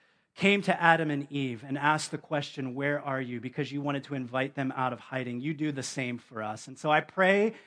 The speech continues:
for many of us this, that this Advent season would be a time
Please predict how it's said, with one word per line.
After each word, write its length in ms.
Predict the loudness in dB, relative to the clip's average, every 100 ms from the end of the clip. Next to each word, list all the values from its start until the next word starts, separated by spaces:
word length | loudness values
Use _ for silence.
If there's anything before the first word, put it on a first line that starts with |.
| -20 _ _
for 180 | 0
many 340 | 4 4 4 4
of 180 | 2 -2
us 220 | -6 -2
this, 220 | -2 -2 -6
that 140 | -6 -2
this 180 | -2 2
Advent 460 | 6 6 6 0 -2
season 500 | -8 -8 -6 -10 -14 _ _ _ _
would 120 | -2
be 120 | 2
a 60 | 2
time 580 | 2 0 4 4 2